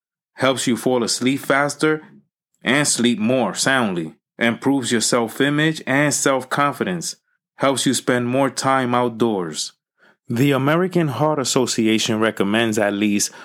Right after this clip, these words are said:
a hundred and fifty minutes of moderate intensity aerobic activity each week. You can knock that out in thirty minutes a day,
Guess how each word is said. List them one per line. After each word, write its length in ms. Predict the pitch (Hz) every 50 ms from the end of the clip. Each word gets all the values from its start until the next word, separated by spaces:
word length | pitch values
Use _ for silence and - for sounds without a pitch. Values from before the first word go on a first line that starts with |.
| - - -
a 160 | 101 104 104
hundred 300 | 113 139 170 175 170 180
and 120 | 180 175 160
fifty 440 | - - 165 165 156 - - 165 147
minutes 440 | 139 143 147 143 135 131 120 -
of 200 | - 107 104 98
moderate 500 | 104 107 123 135 139 139 143 143 147 147
intensity 840 | - - 123 113 107 107 104 - 117 123 123 - - 131 131 135 127
aerobic 720 | 120 110 104 104 113 120 123 120 110 120 117 120 120 120 _ _ _ _ _ -
activity 760 | - 101 95 - - - 131 123 117 120 123 120 123 120 _ _ _ _ -
each 340 | 104 110 113 120 120 -
week. 440 | 107 101 107 107 87 78 - - - _ _ _ _ _ _ _ _ _ _ _ _ _ _ _ _ _ _ _
You 200 | - 185 233 170
can 220 | 165 - 131 123
knock 200 | 123 123 117 113
that 200 | - 117 113 113
out 200 | 120 113 113 110
in 100 | 107 101
thirty 240 | - - 117 110 107
minutes 320 | 101 107 110 104 98 92 -
a 80 | 92
day, 400 | 90 98 120 120 101 76 71 -